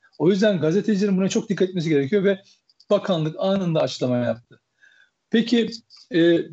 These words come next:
böyle bir suikast ihtimali hiç mi yok?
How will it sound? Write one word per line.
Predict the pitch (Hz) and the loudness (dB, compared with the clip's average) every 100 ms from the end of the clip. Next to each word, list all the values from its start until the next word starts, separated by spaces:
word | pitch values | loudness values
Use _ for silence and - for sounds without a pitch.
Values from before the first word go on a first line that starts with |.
| 139 | 0
böyle | 226 302 | 2 4
bir | 294 247 | 2 0
suikast | - 220 214 214 233 233 196 | 0 0 2 2 -2 -2 -4
ihtimali | 185 190 185 175 151 120 117 _ _ _ _ | -4 -2 0 2 0 -2 -4 _ _ _ _
hiç | - 320 - | 0 0 2
mi | 247 | 0
yok? | 127 107 | 0 -4